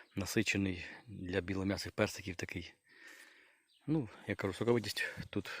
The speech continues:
на першому плані, тут просто його не їсиш, а п'єш. Ну, ось така м'якоть у нього кремова, така тонковолокниста, дуже ніжна. Ну, поки вкусив, весь обляпався. Ось дивіться, що тут робиться.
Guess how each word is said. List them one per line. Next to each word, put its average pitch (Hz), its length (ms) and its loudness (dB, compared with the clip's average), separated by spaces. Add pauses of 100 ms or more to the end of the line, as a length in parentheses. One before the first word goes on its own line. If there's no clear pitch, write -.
(100)
на 95 80 -2
першому 101 300 2
плані, 87 300 0
тут 87 140 -6
просто - 280 0
його 92 380 2
не 95 140 0
їсиш, 98 260 2
а 95 60 0
п'єш. - 340 -4 (1500)
Ну, 135 100 2
ось 110 80 2
така 104 220 6
м'якоть 110 300 0
у 101 40 4
нього 98 120 2
кремова, 98 420 4 (680)
така - 200 2
тонковолокниста, 110 840 8
дуже 101 280 2
ніжна. 101 400 4 (840)
Ну, 175 180 -4 (500)
поки - 160 6
вкусив, 110 380 6
весь 98 360 2
обляпався. 87 640 -2 (1500)
Ось - 180 -6
дивіться, 98 400 0 (260)
що - 160 -6
тут 87 160 -8
робиться. 87 300 0